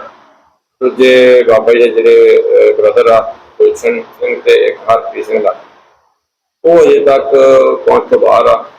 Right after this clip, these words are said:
ਪੁਲਿਸ ਦੀ, ਪੁਲਿਸ ਆ ਜੇ, ਅਹ, ਉਹਨਾਂ ਤੇ ਰੇਡ ਕਰ ਰਹੀ ਹੈ ਜਾਂ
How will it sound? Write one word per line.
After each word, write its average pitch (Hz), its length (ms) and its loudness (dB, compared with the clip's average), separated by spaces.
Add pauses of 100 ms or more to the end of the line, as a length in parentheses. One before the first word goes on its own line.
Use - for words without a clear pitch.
(120)
ਪੁਲਿਸ - 140 -8 (140)
ਦੀ, 110 100 -12
ਪੁਲਿਸ - 360 -6
ਆ 117 140 2 (100)
ਜੇ, 113 300 0 (760)
ਅਹ, 107 40 -6
ਉਹਨਾਂ 107 380 -2
ਤੇ 110 140 0
ਰੇਡ 110 280 2
ਕਰ 110 140 0
ਰਹੀ 107 220 0
ਹੈ 113 40 2
ਜਾਂ 110 260 -4